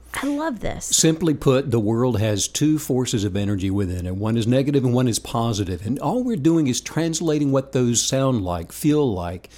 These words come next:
Speaker 2: and, uh, what does, what is that inner dialogue constructed of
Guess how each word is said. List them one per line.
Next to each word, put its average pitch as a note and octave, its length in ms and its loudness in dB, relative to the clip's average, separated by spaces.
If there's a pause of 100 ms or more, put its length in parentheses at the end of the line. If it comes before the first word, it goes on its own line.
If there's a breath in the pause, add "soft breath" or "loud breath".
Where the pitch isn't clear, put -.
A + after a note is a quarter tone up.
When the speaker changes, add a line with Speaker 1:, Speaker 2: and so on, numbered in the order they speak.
(380 loud breath)
Speaker 2:
and, A#2 560 -2
uh, C#3+ 420 -4 (220)
what D#3+ 160 0
does, B2+ 340 -2
what C#3+ 160 2
is C#3 100 -2
that C3+ 160 2
inner C3+ 160 2
dialogue G2+ 880 0
constructed C3+ 680 -2
of E2 260 -6